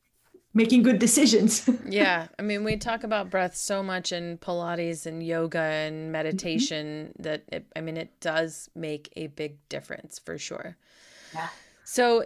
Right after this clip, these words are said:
Speaker 2: if
Speaker 1: Yeah.
Speaker 2: people wanted to learn more about you and, uh, more about emotional alchemy and,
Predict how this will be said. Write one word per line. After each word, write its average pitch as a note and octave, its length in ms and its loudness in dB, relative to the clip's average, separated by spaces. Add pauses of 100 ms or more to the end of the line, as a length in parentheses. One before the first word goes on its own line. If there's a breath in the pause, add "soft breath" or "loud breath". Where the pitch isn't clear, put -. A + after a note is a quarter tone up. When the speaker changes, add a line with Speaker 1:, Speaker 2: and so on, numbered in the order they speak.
Speaker 2:
if A3+ 100 2
Speaker 1:
Yeah. G#3+ 100 2
Speaker 2:
people C#4+ 280 2
wanted C4 280 2
to A#3+ 100 -6
learn A3+ 200 -2
more A3 200 2
about A3 300 2
you G3+ 500 2
and, F#3+ 300 -4
uh, G3 100 0
more G3 260 2
about F#3 240 2
emotional F#3+ 520 -4
alchemy F3 800 -6
and, E3 480 -4